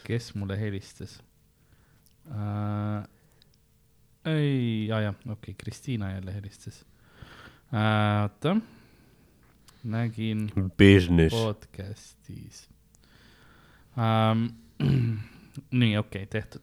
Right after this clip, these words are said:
Speaker 1: Äh, ei, see oli Sandri kõne, nagu sa, ma käisin Sandri, äh, podcastis külas.
Speaker 2: Mhm.
Speaker 1: Ja siis ka Kristiina helistas täpselt podcasti ajal.
Speaker 2: Jaa.
Speaker 1: Nii. Nii, okei,
Speaker 2: Le
Speaker 1: okei.
Speaker 2: podcast, euh, euh,
Speaker 1: Nii.
Speaker 2: de Sandre.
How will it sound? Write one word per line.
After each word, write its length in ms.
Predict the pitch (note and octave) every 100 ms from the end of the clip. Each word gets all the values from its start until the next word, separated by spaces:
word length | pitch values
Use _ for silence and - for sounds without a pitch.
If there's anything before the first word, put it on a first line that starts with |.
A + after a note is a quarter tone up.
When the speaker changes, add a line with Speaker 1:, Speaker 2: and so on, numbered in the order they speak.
| -
Speaker 1:
Äh, 280 | A#2 A#2 A#2+
ei, 80 | B2+
see 120 | A#2+
oli 220 | C3 A#2+ A2+ A#2
Sandri 360 | D3 C3+ G#2 G#2
kõne, 300 | A2+ G2+ F#2
nagu 160 | G#2+ G#2
sa, 160 | B2+
ma 80 | A#2+
käisin 200 | A#2+ A2+
Sandri, 460 | A#2+ A2+ G2 F#2 F2+
äh, 300 | F2+ F2+ F#2
podcastis 480 | - F#2+ - - -
külas. 260 | G2 E2+ D#2+
Speaker 2:
Mhm. 40 | E2+ - - - -
Speaker 1:
Ja 60 | G#2
siis 60 |
ka 100 | -
Kristiina 440 | G#2+ - - G#2+ F#2
helistas 380 | F#2 F#2 - -
täpselt 320 | - - G2+
podcasti 500 | G2+ - - - -
ajal. 220 | - - - - - - - - - -
Speaker 2:
Jaa. 240 | E2 D2+ C#2+ - - - - _ _ _ - -
Speaker 1:
Nii. 340 | A#2+ A2+ G2+ - - - - - _ _ _ _ _ _ _ _ -
Nii, 500 | G2+ G2+ G2+ F#2 F#2
okei, 240 | - G2
Speaker 2:
Le 240 | E2+ D#2+
Speaker 1:
okei. 80 | D#2+
Speaker 2:
podcast, 600 | - - E2 E2 - -
euh, 380 | E2+ F2+ F2+ F2+ - - - - - - - - - -
euh, 120 | E2
Speaker 1:
Nii. 60 | G2+
Speaker 2:
de 120 | F2
Sandre. 480 | - F#2 F#2 E2+